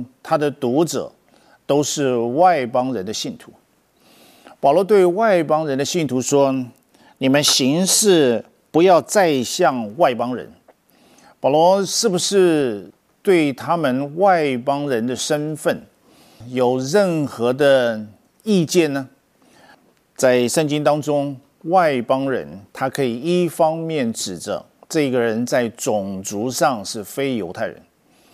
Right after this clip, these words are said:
可是保罗在这里说：“你们行事不要再像外邦人存虚妄的心行事。”保罗要特别强调的是，当他们信主之前，那一个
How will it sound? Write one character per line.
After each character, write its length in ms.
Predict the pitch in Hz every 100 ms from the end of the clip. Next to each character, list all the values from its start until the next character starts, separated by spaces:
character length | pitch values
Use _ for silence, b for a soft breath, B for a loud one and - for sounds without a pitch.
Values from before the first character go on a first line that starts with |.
| b b b b -
可 100 | 123
是 260 | 185 170
保 200 | 139 127
罗 100 | 131
在 140 | 151 165
这 100 | 175
里 120 | 143
说 180 | 123 147
：“你 120 | 143
们 100 | 131
行 360 | - - 135 160
事 380 | - 190 175 151
不 160 | 117 165
要 160 | 160
再 220 | 131 160 135
像 440 | - 147 139 156
外 280 | 214 180 143
邦 240 | 131 139
人 340 | 131 107 98 127
存 420 | - 107 107 123
虚 340 | 135 - 156
妄 220 | 160 156 127
的 80 |
心 300 | 113 131 139
行 320 | 127 123 82 107
事。” 220 | - - _ b b b b b b b -
保 100 | 131
罗 160 | 143
要 140 | 175 165
特 240 | - 208
别 220 | 143 135
强 320 | 135 131 117 147
调 160 | 156
的 80 | 127
是， 320 | - 135 104 - b b b _
当 280 | 156 160 165
他 180 | 139 165
们 140 | 147
信 360 | 139 - 185 147
主 200 | 127 110
之 180 | - 165
前， 600 | - 127 90 90 127 151 _ _ b b b b
那 120 | 170
一 180 | 175 160
个 460 | 160 165 147 123